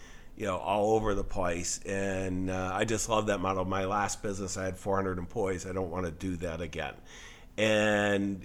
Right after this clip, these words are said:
you know, but I haven't had it be, s-, you know, I've tested a little bit overseas. Uh, so everybody working with me right now is, um, primarily, uh, North America.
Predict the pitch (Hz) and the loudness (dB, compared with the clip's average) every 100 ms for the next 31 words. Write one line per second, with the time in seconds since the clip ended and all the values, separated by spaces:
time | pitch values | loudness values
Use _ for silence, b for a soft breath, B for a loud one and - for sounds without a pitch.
0 | - 131 113 101 b b b 131 113 - | -8 -2 0 0 b b b 0 0 -2
1 | - - - - 67 - 127 175 151 131 | -12 -16 -10 -10 -8 2 6 6 6 6
2 | 127 107 120 107 107 98 110 113 110 107 | 6 6 4 4 4 -2 0 2 4 4
3 | - 110 117 98 - 147 135 151 104 110 | 2 2 2 2 4 4 4 2 0 2
4 | 127 165 165 185 - 143 147 139 - 147 | 4 4 4 2 4 2 4 2 2 2
5 | 147 170 170 - - - 98 101 95 98 | 2 0 0 -4 -4 -4 0 0 0 -2
6 | 95 b b b - 120 - 123 117 131 | -4 b b b -4 -2 2 2 4 4
7 | 117 127 113 123 113 131 113 107 107 104 | 4 4 4 4 4 0 0 0 0 2
8 | 101 95 104 104 104 92 95 - 92 87 | 0 0 0 0 0 -2 -6 -6 -4 -2
9 | 87 80 80 - - - - - - 113 | -2 -4 -8 -10 -6 -6 -6 -10 -10 -8
10 | 107 - - 156 135 131 127 117 104 95 | -8 -8 4 8 10 12 12 10 8 2
11 | 90 85 82 90 87 87 90 - 107 104 | 2 -2 -2 -2 -2 -4 -4 0 2 0
12 | 101 107 123 - 92 | 0 2 2 2 -2